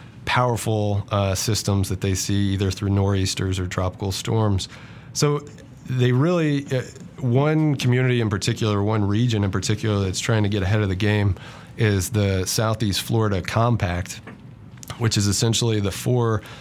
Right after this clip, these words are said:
uh, most southeastern counties in the state of Florida, uh, have come together and taken a regional approach because they see this as a, a key foundational issue to their future sustainability. Um,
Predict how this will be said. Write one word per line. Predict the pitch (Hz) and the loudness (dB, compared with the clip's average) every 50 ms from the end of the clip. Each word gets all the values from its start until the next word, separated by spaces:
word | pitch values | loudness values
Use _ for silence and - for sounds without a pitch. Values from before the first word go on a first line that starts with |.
| - - - | -18 -10 -2
uh, | - 110 107 104 101 98 98 95 - - - | 0 2 2 4 2 2 0 -2 -4 -4 0
most | 127 120 110 104 - | 2 2 2 2 2
southeastern | 120 113 107 101 113 110 98 - 113 104 101 98 98 95 - - | 0 0 0 0 0 0 0 0 0 2 2 2 0 -2 -4 -4
counties | - - 120 117 117 110 107 107 101 95 95 - - | -2 2 2 4 4 2 2 2 2 0 0 0 0
in | 110 107 | 0 2
the | 101 92 | 2 2
state | - 110 107 98 | 0 0 0 0
of | 90 - | -2 -2
Florida, | - 113 110 107 104 101 98 95 90 - - - - - - - - - | -2 0 0 2 2 2 0 0 -2 -4 -8 -18 -20 -20 -20 -16 -6 0
uh, | 101 98 101 95 | 2 2 4 4
have | 107 104 - - | 2 2 0 2
come | - 151 175 160 | 2 4 4 4
together | 123 110 113 123 127 110 98 | 2 2 2 2 2 2 2
and | 95 92 | 0 0
taken | - 113 104 110 98 | 0 0 0 2 0
a | 92 | 2
regional | 98 104 113 131 131 117 107 101 98 95 | 2 2 2 4 4 2 2 2 0 -2
approach | - - - 131 147 127 101 92 - - | -2 -2 -2 0 0 2 0 -2 -2 -2
because | - 101 - 110 107 101 95 - - - - - - - - - - | -4 -2 2 2 2 2 2 0 -2 -6 -10 -16 -20 -20 -12 -4 0
they | 117 147 220 208 | 2 2 2 2
see | - - 113 104 | 0 0 0 0
this | 98 98 95 95 - - - - - | 0 0 0 0 -2 -2 -4 -4 -2
as | 110 104 98 | 0 2 2
a, | 101 98 98 95 92 90 - - - - - | 2 2 2 2 0 -2 -4 -8 -10 -10 -8
a | 95 87 | -8 -6
key | - - - 143 139 135 123 | -4 0 2 2 2 2 2
foundational | - 123 110 110 104 104 107 107 - 117 107 104 101 | 2 2 2 2 2 2 0 0 0 0 0 0 0
issue | 101 101 - 107 101 95 92 | 0 0 0 0 -2 -2 -2
to | - 101 | -2 0
their | 101 104 107 | 0 0 0
future | - - 104 98 - 104 98 | 0 0 0 0 0 0 0
sustainability. | 90 - - - - - 104 98 90 - 98 104 104 95 - - - - - - - - - - - - - - - | 0 -2 -2 -4 -2 0 0 0 0 0 0 0 0 0 -2 -4 -8 -10 -14 -16 -18 -20 -20 -20 -20 -20 -14 -4 0
Um, | 101 95 95 92 90 90 90 85 - | 0 2 2 2 0 0 -2 -4 -4